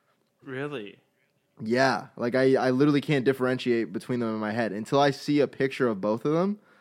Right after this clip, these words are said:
Speaker 2: I'm like, "Oh, okay, that one's the Fossil, that one's the <laughs> Sand Taupe." I can never remember just, like,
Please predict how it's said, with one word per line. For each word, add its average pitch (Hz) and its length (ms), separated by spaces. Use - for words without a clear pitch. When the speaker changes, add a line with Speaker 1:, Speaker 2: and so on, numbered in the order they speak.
Speaker 2:
I'm 127 140
like, 123 180
"Oh, 135 160
okay, 117 160
that 117 140
one's 117 140
the 110 40
Fossil, 107 360
that 104 180
one's 101 160
the 135 60
<laughs> - 0
Sand 120 280
Taupe." 110 180
I 127 120
can 135 220
never 139 340
remember 123 520
just, 107 240
like, 107 220